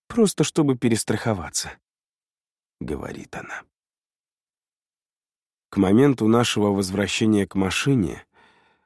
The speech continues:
мы несем десять разных пакетов чипсов и восемь разных банок газировки. Дженнет изумленно смотрит на Чарли, когда видит всю эту еду.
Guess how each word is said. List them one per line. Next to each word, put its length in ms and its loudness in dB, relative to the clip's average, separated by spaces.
мы 200 8
несем 560 4
десять 480 2
разных 420 2
пакетов 480 -2
чипсов 480 -6
и 40 0
восемь 540 2
разных 400 0
банок 400 -2
газировки. 760 -6
Дженнет 520 2
изумленно 560 2
смотрит 580 -4
на 140 -6
Чарли, 400 -2
когда 340 -2
видит 360 -2
всю 260 -8
эту 240 -6
еду. 380 -8